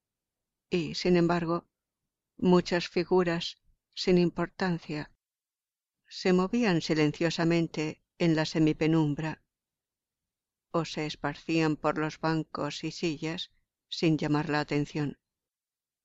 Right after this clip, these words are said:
apenas distinguibles en la sombría oscuridad en que se hallaban sentadas. A Gortsby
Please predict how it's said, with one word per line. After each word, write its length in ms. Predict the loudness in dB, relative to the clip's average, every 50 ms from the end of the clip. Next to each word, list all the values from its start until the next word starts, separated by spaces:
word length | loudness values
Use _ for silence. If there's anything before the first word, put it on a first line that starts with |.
| _ _ _ _ _ _ _ _ _ _ -10
apenas 480 | -10 -8 -4 -2 0 0 0 -2 -2 -4
distinguibles 840 | -4 -4 -4 -2 0 0 0 4 4 2 2 4 2 2 2 2
en 140 | 2 2 2
la 80 | 2
sombría 560 | 0 0 0 0 2 2 2 2 2 2 2 2
oscuridad 720 | 0 -2 -6 -4 -4 -2 -2 -2 0 0 0 0 -2 -6 -10 -14 _ _ _ _ -4
en 220 | 0 0 0 0
que 240 | -2 -4 -4 -4 -4
se 220 | -4 -4 -2 0
hallaban 500 | 0 0 0 0 0 0 2 0 0 0
sentadas. 840 | -2 -2 -2 -2 -2 -2 -2 -4 -6 -4 -6 -8 -10 -10 -12 -14 _ _ _ _ _ _ _ _ _ _ _ _ _ _ _ _ _ _ _ _ _ _ _ _ _ _ _ _ _ _ _ _ _ _ _ _ _ _ _ _ _ _ _ _ _ _ _ _ _ _ _ _ _ _ _ _ _ _ _ _ _ _
A 140 | -12 -10 -8
Gortsby 840 | -4 -4 -4 -4 -4 -10 -16 -8 -4 -2 -2 -2 -2 -4 -6 -10